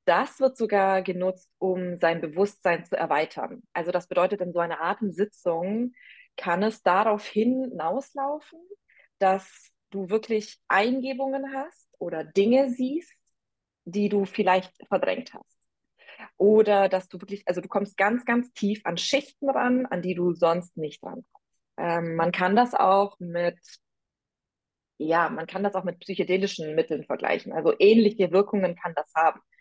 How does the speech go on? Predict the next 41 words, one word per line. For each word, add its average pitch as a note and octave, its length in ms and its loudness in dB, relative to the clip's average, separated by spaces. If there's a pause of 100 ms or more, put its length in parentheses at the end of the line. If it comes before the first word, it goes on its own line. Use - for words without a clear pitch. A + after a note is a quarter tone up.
(160)
Ist - 220 -4
nicht F#3 200 -2
immer E4+ 240 0
so, D#4 140 0
das F3 180 0
kommt E3+ 160 -6
immer D#3+ 160 -4
ganz F3 200 -4
drauf D#3+ 220 -2
an, F3+ 280 0
wie - 160 -10
offen C#4+ 300 0
eine C4 180 -2
Person A3+ 340 -6
dafür G#3+ 300 -6
ist, G#3 200 -8 (380)
aber F3 180 0
man E3+ 180 -2
kann F#3 220 -4
da F3+ 100 0
ganz, F3+ 280 -2
ganz F3+ 240 -8
tiefe F#3+ 280 -4
Bewusstseinsebenen, E3 1400 -4 (240)
ähm, D#3+ 200 -8 (280)
erreichen. E3 540 2 (580)
Und F3+ 240 4
das G#3+ 200 4
ist C4 120 -4
eben G#3 260 2
so, F#3+ 600 2 (220)
das G#3 160 2
kann A#3+ 160 2
eben G3 200 2
dann F3+ 160 0
diese E3 280 -6
Wunder G3 300 0
auch E3 140 -6
vollbringen, F3 800 -2 (580)
weil F3 1040 2
sobald G3 480 -2